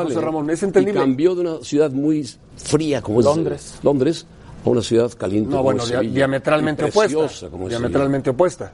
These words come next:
Speaker 1: Debe ser feliz
Speaker 3: Está
Speaker 1: navega-,
Speaker 3: feliz.
Speaker 1: nadando por el Guadalquivir. No, no, no.
Speaker 3: <laughs> No,
Speaker 1: Paseando
Speaker 3: pero
Speaker 1: por el
Speaker 3: está feliz en
Speaker 1: Guadalquivir.
Speaker 3: Sevilla, sí. Eh, y, mm, sé que hace mucho tiempo que hablamos de él, desde que brincó de Chivas al United. Ya son diez temporadas seguidas en Europa.
Speaker 2: Es un gran mérito.
Speaker 3: Son,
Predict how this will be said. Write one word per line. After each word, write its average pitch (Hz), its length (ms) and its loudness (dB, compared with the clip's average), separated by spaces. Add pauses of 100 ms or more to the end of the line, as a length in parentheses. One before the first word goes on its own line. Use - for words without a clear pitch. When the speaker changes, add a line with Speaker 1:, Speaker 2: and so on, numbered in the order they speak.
Speaker 1:
Debe 135 160 4
ser 143 180 0
feliz 135 460 0
Speaker 3:
Está 117 100 -4
Speaker 1:
navega-, 117 220 2
Speaker 3:
feliz. 160 380 -2
Speaker 1:
nadando 123 380 2
por 107 120 0
el 104 60 0
Guadalquivir. 107 380 -2
No, 127 120 4
no, 110 140 -2
no. - 120 -8 (160)
Speaker 3:
<laughs> - 220 -12
No, 180 120 6
Speaker 1:
Paseando 160 400 0
Speaker 3:
pero - 20 -4
Speaker 1:
por - 100 4
el 127 60 2
Speaker 3:
está 127 180 0
feliz 202 220 -2
en 131 80 -2
Speaker 1:
Guadalquivir. 156 300 0
Speaker 3:
Sevilla, 196 360 -4
sí. 160 280 2 (360)
Eh, 147 480 4
y, 151 320 -2
mm, 123 300 -4 (180)
sé 180 240 0
que 208 100 4
hace 190 160 0
mucho 180 220 -8
tiempo 175 240 0
que 131 280 2
hablamos 139 360 0
de 127 100 -2
él, 143 80 0
desde 117 240 -4
que 120 120 -2
brincó 120 300 2
de 135 80 0
Chivas 139 300 -2
al 131 80 -4
United. 127 460 0
Ya 131 220 2
son 165 260 -4
diez 151 260 0
temporadas 151 460 0
seguidas 131 400 -2
en 123 120 -2
Europa. 139 400 2
Speaker 2:
Es 139 120 -6
un 151 100 4
gran 156 160 2
mérito. 139 240 -2
Speaker 3:
Son, 143 240 0